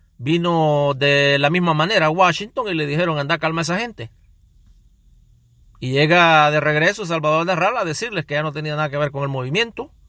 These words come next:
y que las marchas no servían de nada y que el pueblo debería irse para su casa. Y así fue.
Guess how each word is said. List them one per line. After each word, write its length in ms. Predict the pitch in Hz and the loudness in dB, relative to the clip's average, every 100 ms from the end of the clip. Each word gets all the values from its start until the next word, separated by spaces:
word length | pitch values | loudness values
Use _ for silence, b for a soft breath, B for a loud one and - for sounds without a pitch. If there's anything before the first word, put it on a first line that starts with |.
| _ _ - _ _ _ - _ _ _ - | _ _ -20 _ _ _ -20 _ _ _ -18
y 120 | - 123 | -12 -2
que 120 | 143 | 0
las 100 | 143 | 4
marchas 280 | 151 156 143 | 2 2 -2
no 80 | |
servían 340 | 135 135 135 135 | -2 -2 -4 -4
de 80 | 165 | 0
nada 320 | 240 226 - - _ _ _ _ _ _ _ _ _ _ _ _ _ _ _ | 0 0 -8 -20 _ _ _ _ _ _ _ _ _ _ _ _ _ _ _
y 120 | 131 | -4
que 80 | 151 | -4
el 60 | 147 | 2
pueblo 220 | 165 170 | 4 4
debería 300 | 160 156 151 | 2 0 -2
irse 160 | 135 | -4
para 160 | 147 131 | -8 -8
su 60 | 117 | -10
casa. 360 | - - - _ _ _ _ _ _ _ _ _ _ _ _ _ | -12 -12 -16 _ _ _ _ _ _ _ _ _ _ _ _ _
Y 120 | 240 - | -6 -4
así 200 | - - | -4 -8
fue. 200 | 180 | -10